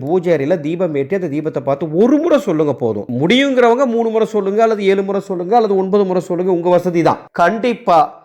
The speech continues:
நரசிம்மமூர்த்தியின் பரிபூர்ணமான அருளால் மன பயம் நீங்கும். என்ன மந்திரம் தெரிஞ்சுக்கிறதுக்கு முன்னால ஒரு அறிவிப்பு. ஜனவரி இருபத்தி ஒன்பதாம் தேதி எங்களது கல்வி வசிய பயிற்சி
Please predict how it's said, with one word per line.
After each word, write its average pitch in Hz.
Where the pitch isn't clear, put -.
நரசிம்மமூர்த்தியின் 190
பரிபூர்ணமான 202
அருளால் 143
மன 196
பயம் 147
நீங்கும். 113
என்ன 226
மந்திரம் 165
தெரிஞ்சுக்கிறதுக்கு 143
முன்னால 131
ஒரு 156
அறிவிப்பு. 139
ஜனவரி 220
இருபத்தி 208
ஒன்பதாம் 151
தேதி 131
எங்களது 165
கல்வி 226
வசிய 151
பயிற்சி 127